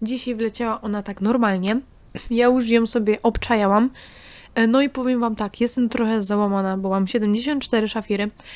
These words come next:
a jak sami dobrze wiecie, my zawsze mieliśmy około osiemdziesięciu trzech. Zaniedbałam bardzo oglądanie reklam, a podobają mi się włosy, więc dzisiaj na pewno kupię jedną parę,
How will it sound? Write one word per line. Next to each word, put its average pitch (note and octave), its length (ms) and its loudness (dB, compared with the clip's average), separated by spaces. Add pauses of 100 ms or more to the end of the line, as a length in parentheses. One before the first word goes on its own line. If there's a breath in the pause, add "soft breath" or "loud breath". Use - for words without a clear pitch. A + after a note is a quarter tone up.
(180 loud breath)
a A3+ 200 2
jak A3+ 200 0
sami C#4 160 0
dobrze A#3 180 0
wiecie, A3+ 260 0
my A3 120 2
zawsze A3+ 260 -2
mieliśmy G#3+ 380 0
około A3 360 0
osiemdziesięciu G3+ 600 -4
trzech. - 320 -8 (400 loud breath)
Zaniedbałam A#3 840 4
bardzo G#3 280 2
oglądanie G3+ 420 0
reklam, G3 320 -2
a A#3 80 -2
podobają G#3+ 380 0
mi A3+ 120 2
się A#3 140 0
włosy, G3 500 -2 (460 loud breath)
więc A3+ 240 0 (120)
dzisiaj B3 360 2
na A#3 100 4
pewno A#3 240 4
kupię - 240 0
jedną A3+ 260 4
parę, B3 300 0